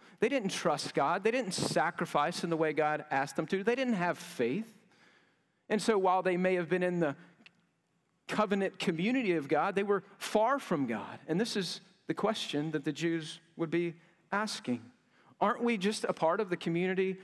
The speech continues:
of faith because we're Jews? And Paul is saying, look, even if every Jewish person turned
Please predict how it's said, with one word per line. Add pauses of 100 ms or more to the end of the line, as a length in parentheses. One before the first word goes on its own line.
(100)
of
faith
because
we're
Jews? (920)
And
Paul
is
saying,
look, (420)
even
if (140)
every
Jewish
person
turned